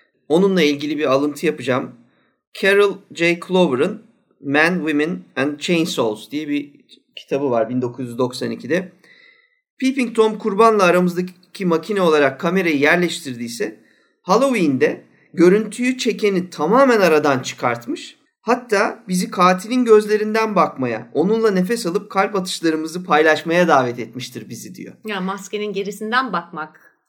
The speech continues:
Speaker 1: Evet. Yani biri araya kamerayı koyuyor, birebir kamerayı koyuyor. Diğeri seni alıyor katilin içine koyuyor.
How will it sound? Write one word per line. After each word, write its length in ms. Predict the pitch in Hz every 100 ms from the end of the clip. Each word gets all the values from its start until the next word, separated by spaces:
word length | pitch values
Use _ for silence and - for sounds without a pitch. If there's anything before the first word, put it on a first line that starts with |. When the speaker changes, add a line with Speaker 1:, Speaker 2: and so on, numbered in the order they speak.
| -
Speaker 1:
Evet. 380 | 127 110 - _ _ - _ _ -
Yani 320 | 147 156 147
biri 220 | 214 226
araya 500 | 202 208 208 220 214 _ _ _ _
kamerayı 420 | - 175 226 202
koyuyor, 480 | 180 139 127 135 185 - _ _ _ -
birebir 580 | - - 131 123 175
kamerayı 420 | 180 135 117 110 107
koyuyor. 440 | 113 107 113 175 - _ _ _ _ _ 185 -
Diğeri 540 | 214 233 202 254 - _ _ _
seni 300 | - 180 190
alıyor 300 | 208 277 -
katilin 480 | 180 156 156 175
içine 360 | 233 - 151 120
koyuyor. 380 | 131 120 120